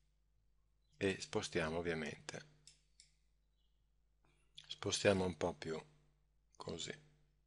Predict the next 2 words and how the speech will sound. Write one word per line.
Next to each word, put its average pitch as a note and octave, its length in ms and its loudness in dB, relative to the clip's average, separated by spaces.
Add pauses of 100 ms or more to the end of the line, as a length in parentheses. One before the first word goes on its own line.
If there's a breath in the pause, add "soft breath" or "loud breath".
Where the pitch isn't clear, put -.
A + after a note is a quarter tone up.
(3750)
Ecco - 320 6
fatto. - 540 -6